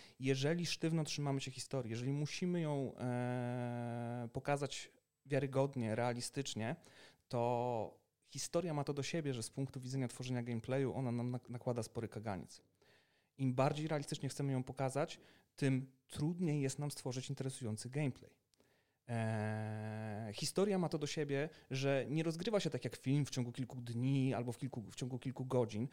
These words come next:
tylko rozgrywa się na przestrzeni lat. Druga wojna światowa trwała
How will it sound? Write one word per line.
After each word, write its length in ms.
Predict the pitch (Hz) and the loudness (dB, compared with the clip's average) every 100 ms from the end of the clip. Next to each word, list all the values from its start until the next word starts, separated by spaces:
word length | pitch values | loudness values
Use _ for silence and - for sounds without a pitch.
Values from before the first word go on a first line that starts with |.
| - | -8
tylko 180 | - - | -10 -4
rozgrywa 280 | 156 156 139 | -2 0 0
się 100 | 151 | 0
na 60 | 135 | 0
przestrzeni 500 | 143 - 127 117 131 | -2 -2 0 2 6
lat. 320 | 151 - - - _ - | 4 2 -8 -20 _ -8
Druga 180 | 131 139 | 0 2
wojna 200 | 147 131 | 4 2
światowa 360 | - 127 120 | 0 -2 -2
trwała 480 | 127 - 123 117 120 | -4 0 4 6 4